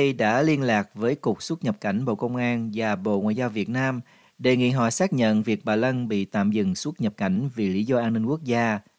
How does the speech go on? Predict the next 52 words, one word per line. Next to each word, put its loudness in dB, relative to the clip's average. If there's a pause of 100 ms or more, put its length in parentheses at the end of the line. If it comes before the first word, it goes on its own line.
(100)
nhưng -2
chưa 0
được 0
trả 0
lời. 0 (1000)
Nhà 2
báo 4
Nguyễn 2
Tường 2
Thụy 0
bị -2
bắt 0
vào -2
tháng -2
năm -2
hai -6
không -2
hai -2
mươi, 2 (360)
đang 0
thụ 2
án -2
mười 0
một 0
năm -4
tù 0 (380)
về 2
tội 2 (180)
tuyên 2
truyền 2
chống -2
nhà 0
nước 0
tại -2
trại -2
giam 0
An -2
Phước, -4
tỉnh -4
Bình -2
Dương, 2 (320)
nơi 0
cách -4
xa -4
nhà 0
hơn -4
một -4
ngàn -4
năm -4
trăm -4
cây -6
số. -2